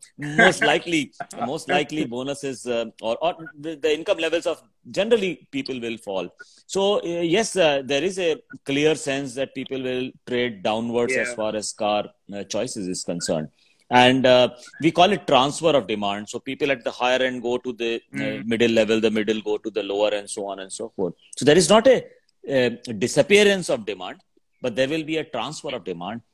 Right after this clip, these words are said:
Speaker 1: Clearly, small cars, uh, will, and also
Speaker 2: Mm.
Speaker 1: I keep saying that the additional car buying will be largely small cars going forward.
Speaker 2: Mm-hmm. Mm. So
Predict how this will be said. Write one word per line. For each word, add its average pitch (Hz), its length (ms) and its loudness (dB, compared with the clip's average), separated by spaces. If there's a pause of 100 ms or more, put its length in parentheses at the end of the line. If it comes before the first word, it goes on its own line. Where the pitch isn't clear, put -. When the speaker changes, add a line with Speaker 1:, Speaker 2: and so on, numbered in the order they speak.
(160)
Speaker 1:
Clearly, 165 680 4
small 123 440 -2
cars, 139 400 0
uh, 123 260 -4 (120)
will, 113 340 -8 (300)
and 156 100 -2
also 185 220 4
Speaker 2:
Mm. 196 40 8
Speaker 1:
I 185 40 4
keep 185 240 -6
saying 160 260 -2
that 147 180 -4
the 156 140 -2
additional 160 480 -4
car 139 240 4
buying 123 360 -2 (280)
will 117 180 -4
be 127 140 -4
largely 107 460 -4
small 95 360 -8
cars 82 500 -6 (340)
going 87 240 -4
forward. 60 380 -8 (3750)
Speaker 2:
Mm-hmm. - 1080 -14
Mm. 131 240 -4 (340)
So 185 160 6